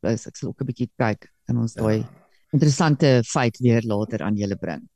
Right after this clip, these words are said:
Speaker 2: Ja, nee, maak, maak, maak plek. Maak plek vir, vir, vir jonger mense, jonger idees, nuwe idees, nuwe dinge.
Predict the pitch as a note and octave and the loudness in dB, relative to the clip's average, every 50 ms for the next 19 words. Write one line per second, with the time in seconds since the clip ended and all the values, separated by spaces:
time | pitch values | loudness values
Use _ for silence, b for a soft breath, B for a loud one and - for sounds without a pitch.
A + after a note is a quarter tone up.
0 | _ _ G3 G3+ G#3+ G#3 G3+ G#3 G#3+ G3 F3 C#3+ B2+ A#2+ C#3 D#3+ E3 - C3 C#3 | _ _ 4 4 6 6 6 6 8 8 8 8 8 8 6 4 0 2 2 4
1 | D#3 A3 A3+ - - C3+ C#3 F3+ A3 - - B3+ B3 - - - - - _ _ | 4 4 0 -2 -4 -2 -2 -2 -2 -2 -2 -2 -2 -2 -4 -10 -20 -20 _ _
2 | - B2 C#3 D#3+ - - - F3 F3 E3 - - - D#3 D#3 D3+ C#3 A#2+ G#2 - | -4 -4 -4 -4 -4 -6 -4 -4 -4 -4 -6 -10 -4 -2 0 0 0 -2 -6 -10
3 | _ _ _ _ - - B2+ B2 A#2 A#2 A2 - _ - C3 C3 B2 A#2 B2+ C#3 | _ _ _ _ -8 -8 -6 -6 -6 -10 -12 -14 _ -4 -2 0 0 0 0 0
4 | C3+ A#2+ G2+ F#2+ - - - - F#2 G2+ A#2 C#3 C3+ B2 A2 G#2 G#2 F#2 D#2 - | 0 0 0 -2 -4 -6 -4 0 2 4 6 6 6 6 6 6 6 6 4 2
5 | - F2 G2+ A2+ A#2+ A2+ G2+ F2 F2 E2 - - - - - - - _ - F#2 | 2 4 6 6 8 6 6 4 2 -2 -4 -6 -12 -12 -12 -14 -14 _ 2 4
6 | G2+ G#2+ G#2+ G#2+ E2+ E2 D#2+ - - | 4 6 6 4 0 0 -6 -8 -10